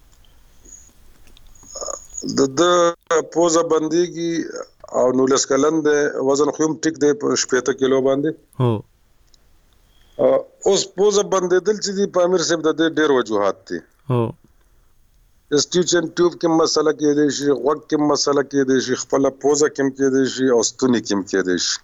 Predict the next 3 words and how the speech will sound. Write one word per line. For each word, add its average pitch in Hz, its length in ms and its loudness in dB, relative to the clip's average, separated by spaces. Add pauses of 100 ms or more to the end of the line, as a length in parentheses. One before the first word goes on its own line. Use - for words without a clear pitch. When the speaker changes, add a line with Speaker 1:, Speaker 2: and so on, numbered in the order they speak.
Speaker 2:
مهم. 117 340 0 (1500)
Speaker 1:
یا 139 640 2
بعضې، 151 580 0